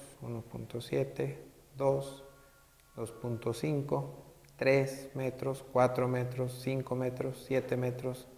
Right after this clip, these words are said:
diez metros e infinito. Voy a hacer lo mismo con mi dedo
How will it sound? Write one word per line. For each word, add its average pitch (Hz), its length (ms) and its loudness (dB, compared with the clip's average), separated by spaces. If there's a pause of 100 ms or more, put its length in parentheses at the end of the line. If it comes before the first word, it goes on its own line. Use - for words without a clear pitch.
(260)
diez 123 180 4
metros 131 560 0 (680)
e 117 100 -8
infinito. 107 720 -4 (1800)
Voy 113 140 -4
a 110 40 0
hacer - 420 -2 (440)
lo 120 120 0
mismo 135 460 4 (1160)
con 113 220 -6
mi 110 100 0
dedo 117 500 6